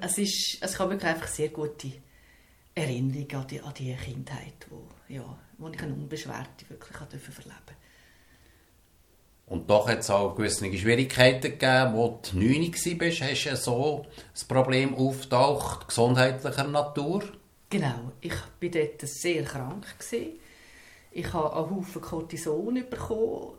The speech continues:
Speaker 1: Der Hausarzt hat nicht gewusst, was ich habe. Ich habe mir selber leid da.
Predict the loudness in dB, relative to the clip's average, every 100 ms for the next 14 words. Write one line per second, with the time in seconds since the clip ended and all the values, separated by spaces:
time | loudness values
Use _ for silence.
0 | -14 -12 -10 -10 -8 -8 -6 -8 -8 -8
1 | -4 -4 -4 -8 -6 -6 -4 -4 -4 -2
2 | -2 -2 -4 -8 -4 -2 -2 -2 -2 -2
3 | -2 -4 -2 0 2 0